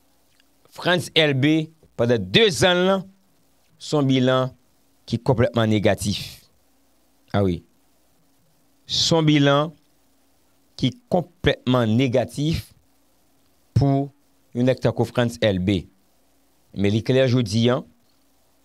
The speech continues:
Ramon Normil, c'est selon métronome,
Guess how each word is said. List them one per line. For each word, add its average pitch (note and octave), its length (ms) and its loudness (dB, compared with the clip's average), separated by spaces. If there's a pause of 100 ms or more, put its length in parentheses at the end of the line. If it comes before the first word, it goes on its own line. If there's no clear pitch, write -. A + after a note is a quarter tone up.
(480)
Ramon A#2 360 0
Normil, A#2+ 520 0 (920)
c'est B2 580 -2
selon C#3 300 0
métronome, D3+ 720 0